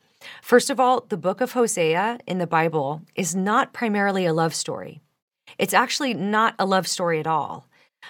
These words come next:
Um, the main point I don't want us to miss is that when, when God first came to Hosea and told him that he would marry a wife of whoredom, the Bible is silent on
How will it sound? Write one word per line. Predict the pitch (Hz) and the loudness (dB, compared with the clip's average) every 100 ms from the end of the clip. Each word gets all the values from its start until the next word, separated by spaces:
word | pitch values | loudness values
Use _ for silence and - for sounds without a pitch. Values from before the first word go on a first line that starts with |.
| - - | -10 2
Um, | 180 165 - | 4 4 2
the | 185 | 2
main | 208 240 269 | 6 6 4
point | - 254 | 2 2
I | 202 | 2
don't | 175 180 123 | 4 2 4
want | 202 | 2
us | 214 - | 2 0
to | 220 | -4
miss | 208 233 247 - _ _ _ _ - - | -2 -2 -4 -8 _ _ _ _ -20 -4
is | 220 - | -4 -2
that | 220 208 - _ _ 175 226 | 0 0 -2 _ _ -6 2
when, | 294 370 392 - _ - - | 2 2 -4 -10 _ -10 2
when | 269 320 190 | 4 4 0
God | 190 185 190 | 4 4 4
first | - 190 190 - | 0 0 0 -4
came | - 160 175 190 | -8 -6 -6 -6
to | 190 | -6
Hosea | 165 156 165 160 131 117 - - - - | -4 -2 -2 -2 -4 -10 -16 -20 -14 -6
and | 180 | -6
told | - 226 220 | -2 -2 -2
him | 180 156 | -4 -2
that | - - | -4 -4
he | 220 214 | -4 2
would | 226 175 | 2 2
marry | 175 175 185 185 | 2 4 4 4
a | 170 | 2
wife | 160 160 165 - | 4 4 4 0
of | 160 - | -6 -2
whoredom, | 156 156 95 170 160 _ _ _ _ _ _ _ _ _ _ _ _ _ | -2 0 -2 -4 -8 _ _ _ _ _ _ _ _ _ _ _ _ _
the | 208 | 2
Bible | 196 240 330 392 | 6 6 6 2
is | - | 0
silent | - 175 214 240 135 - - | -2 -6 -6 -6 -6 -12 -8
on | 175 170 160 165 | -4 -2 -2 -6